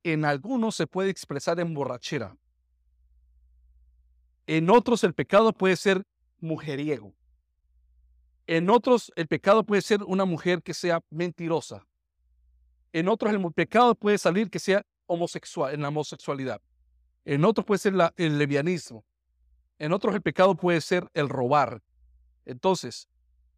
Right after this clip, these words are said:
el pecado, dice el texto, "sino que cada uno es tentado de su propia concupiscencia", sus malos pensamientos,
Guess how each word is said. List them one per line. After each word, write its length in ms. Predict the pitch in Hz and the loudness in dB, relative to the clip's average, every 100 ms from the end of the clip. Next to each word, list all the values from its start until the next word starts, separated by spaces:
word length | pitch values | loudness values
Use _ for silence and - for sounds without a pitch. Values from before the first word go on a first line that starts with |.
| _ _ | _ _
el 240 | 185 247 233 | 0 2 2
pecado, 720 | 269 - - 185 156 151 240 | -2 -2 4 6 6 4 -2
dice 220 | 190 185 | -4 -6
el 80 | 160 | -4
texto, 320 | 151 - 208 | -6 -4 -8
"sino 260 | - 165 156 | -6 -4 -2
que 140 | 151 | 0
cada 180 | 185 196 | 4 4
uno 140 | 208 | 2
es 60 | - | -4
tentado 440 | 185 190 196 196 170 | 2 4 4 2 -2
de 180 | 160 151 | -4 -4
su 340 | - 180 160 - - | -8 -10 -10 -12 -2
propia 800 | 196 240 240 - 240 247 262 254 _ _ _ _ _ _ _ | 2 4 2 -2 0 0 0 -4 _ _ _ _ _ _ _
concupiscencia", 840 | 170 - 175 180 - 185 151 127 104 | -8 -8 -12 -14 -4 -4 -4 -10 -16
sus 160 | - | -8
malos 280 | 131 180 175 | -2 0 0
pensamientos, 920 | 190 170 165 185 180 - 104 - - | -2 -2 -2 -2 -6 -8 -16 -20 -20